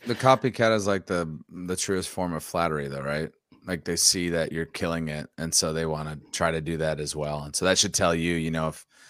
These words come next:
if we do see, once you guys drop this game and it's fire, uh, and, and all of a sudden you're gonna see, you know, seven more projects that are like, "This is exactly the same style, but we're gonna call it, uh, Universe Fight Club." I'm kidding, obviously.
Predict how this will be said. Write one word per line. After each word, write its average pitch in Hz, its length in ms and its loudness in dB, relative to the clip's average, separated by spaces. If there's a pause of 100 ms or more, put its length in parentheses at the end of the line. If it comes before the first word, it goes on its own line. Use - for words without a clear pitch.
(200)
if 101 180 4
we 101 80 4
do 90 180 2
see, 85 260 2
once 85 260 -2
you 80 80 -8
guys 80 260 0
drop 80 320 2
this 78 220 -2
game 82 280 -2
and 80 80 -2
it's 76 160 -4
fire, 82 540 0 (500)
uh, 82 220 0
and, 82 180 -2
and 98 140 2
all 90 140 8
of 92 40 6
a 87 40 0
sudden 87 240 2
you're 85 100 -2
gonna 80 160 -4
see, 82 380 -2 (140)
you 95 100 -4
know, 78 280 -6
seven 90 460 6
more 82 180 2
projects 80 720 0
that 76 120 -2
are 78 60 -2
like, 73 200 -4
"This 107 200 2
is 98 180 2
exactly 87 480 0
the 85 80 2
same 107 240 0
style, 87 540 2
but 73 260 -2 (160)
we're 82 100 0
gonna 90 160 2
call 90 280 4
it, - 200 0 (540)
uh, 87 280 6
Universe 85 560 4
Fight 78 300 -2
Club." 73 360 -8
I'm 82 120 -4
kidding, 73 360 -6
obviously. 76 560 6